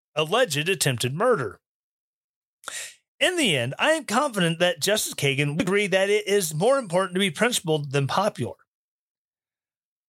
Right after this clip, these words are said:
Otherwise, we are left with a wicked Glenda court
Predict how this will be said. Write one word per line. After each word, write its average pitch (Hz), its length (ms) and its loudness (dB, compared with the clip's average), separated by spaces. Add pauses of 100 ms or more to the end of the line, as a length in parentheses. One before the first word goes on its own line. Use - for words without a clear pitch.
(100)
Otherwise, 262 520 2
we 254 80 -2
are 262 120 4
left 175 280 2
with 185 100 -2
a 160 160 2 (320)
wicked 139 540 0 (120)
Glenda 180 360 2
court 139 420 0